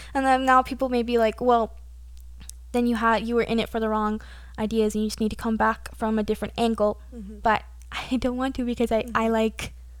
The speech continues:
Speaker 2: And that's okay.
Speaker 1: I like being happy. I like, I like, I'm enjoying life now, and now when I think of life, I'm not, like, maybe it is selfish, but I think being selfish isn't a bad thing all the time, especially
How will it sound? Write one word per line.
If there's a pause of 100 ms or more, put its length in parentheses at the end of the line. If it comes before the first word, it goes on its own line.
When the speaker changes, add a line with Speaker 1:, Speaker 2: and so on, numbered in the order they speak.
(120)
Speaker 2:
And
that's
okay.
Speaker 1:
I
like (840)
being
happy.
I
like, (720)
I
like, (100)
I'm
enjoying
life
now,
and
now
when
I
think
of
life,
I'm
not, (1080)
like,
maybe
it
is
selfish,
but
I
think
being
selfish
isn't
a
bad
thing
all
the
time,
especially